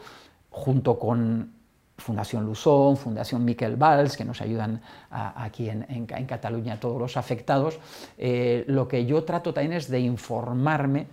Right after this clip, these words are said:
de cuál es la situación real, no la mía, sino la de el conjunto,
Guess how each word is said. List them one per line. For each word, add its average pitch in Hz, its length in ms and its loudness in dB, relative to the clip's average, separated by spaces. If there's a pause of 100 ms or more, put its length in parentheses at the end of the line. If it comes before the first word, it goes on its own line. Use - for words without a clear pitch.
(360)
de 113 400 2
cuál 127 280 4
es 120 140 -4
la 113 120 -4
situación 113 580 -4
real, 110 400 -4 (580)
no 170 180 2
la 107 100 -2
mía, 104 300 -10 (560)
sino 113 340 -4
la 113 160 -2
de 127 340 2
el 123 140 -4
conjunto, 151 840 2